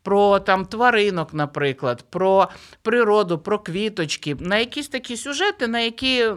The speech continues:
ну, дітям цікаво дивитись, маленькі такі мультики там на півтори-дві хвилини.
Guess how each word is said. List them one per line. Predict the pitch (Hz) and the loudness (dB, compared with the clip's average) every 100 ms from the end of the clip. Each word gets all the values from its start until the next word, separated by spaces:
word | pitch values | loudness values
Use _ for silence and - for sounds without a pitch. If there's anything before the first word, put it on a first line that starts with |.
| 190 | -4
ну, | 190 165 | -6 -4
дітям | 226 233 220 202 | -6 -6 -8 -6
цікаво | 190 214 208 202 | -6 2 2 2
дивитись, | 170 190 190 175 151 185 | -2 -2 -2 -4 -6 -4
маленькі | 180 208 202 170 | -2 -2 -4 -8
такі | 170 160 170 | -10 -8 -6
мультики | 190 170 156 143 135 | -6 -8 -8 -10 -4
там | 131 127 - - - | -4 -4 -10 -16 -6
на | 160 | -4
півтори-дві | 165 170 175 185 180 151 165 | -4 -8 -4 -2 -2 -4 -6
хвилини. | - 165 151 123 113 | -2 -2 0 -2 -6